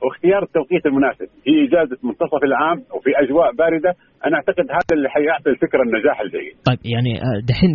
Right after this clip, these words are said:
Speaker 2: كيف، كيف حيتم الاختيار؟ يعني إحنا قاعدين ندردش.
Speaker 1: الأول،
Speaker 2: هو في ال-،
Speaker 1: الأول
Speaker 2: الأول في
Speaker 1: والثاني،
Speaker 2: الدوري.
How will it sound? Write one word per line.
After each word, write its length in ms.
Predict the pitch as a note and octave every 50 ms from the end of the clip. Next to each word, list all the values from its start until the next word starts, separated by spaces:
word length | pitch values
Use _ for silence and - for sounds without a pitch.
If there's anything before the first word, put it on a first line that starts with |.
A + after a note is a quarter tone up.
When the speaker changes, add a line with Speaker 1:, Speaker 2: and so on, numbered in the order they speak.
| -
Speaker 2:
كيف، 120 | - G3 - -
كيف 120 | - G#3 - -
حيتم 280 | F3 D3+ - - D#3 C3+ A#2 G#2
الاختيار؟ 420 | G2 G2 - - - B2 A#2 B2 C3+ E3 G#3+ A3 G#3
يعني 120 | D#3+ E3 F3
إحنا 120 | E3 E3+ G3 F3
قاعدين 220 | E3+ F3+ F#3 A3 F3+ C#3+
ندردش. 400 | A2 G#2 G#2 - - - G2+ - - - - A2+
Speaker 1:
الأول، 220 | B2 C3 - E3 F#3+
Speaker 2:
هو 100 | G3+ G#3 F#3+
في 60 | G3 G3
ال-، 60 | F3+
Speaker 1:
الأول 220 | C3 - E3 F#3+
Speaker 2:
الأول 160 | F#3 E3+ G#3
في 60 | A3+ B3
Speaker 1:
والثاني، 220 | A#3 - - C3
Speaker 2:
الدوري. 300 | B2+ C#3+ - G#2 F#2+ F2+